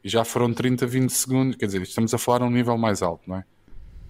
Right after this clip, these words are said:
Pá, obviamente que te-, quando estás com um grupo de amigos, pá, nem que, nem que percas ali dez segundos, vais fazer o que tens a fazer.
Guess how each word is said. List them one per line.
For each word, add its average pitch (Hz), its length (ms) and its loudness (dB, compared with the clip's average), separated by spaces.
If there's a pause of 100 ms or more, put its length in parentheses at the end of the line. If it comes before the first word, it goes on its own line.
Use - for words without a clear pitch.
Pá, 92 120 0
obviamente 104 580 2
que - 160 -18
te-, - 80 -14
quando 107 160 0
estás 110 220 0
com 117 100 -4
um 113 40 2
grupo 113 200 -2
de 120 60 2
amigos, 127 340 2
pá, 117 160 2
nem 98 220 -2
que, - 60 -14 (180)
nem 110 220 2
que - 60 -14 (240)
percas 117 340 2
ali 120 160 4
dez 120 300 4
segundos, 143 560 0 (380)
vais 113 260 2
fazer 123 300 2
o 131 40 2
que - 60 -14
tens 127 180 2
a 120 60 2
fazer. 101 460 0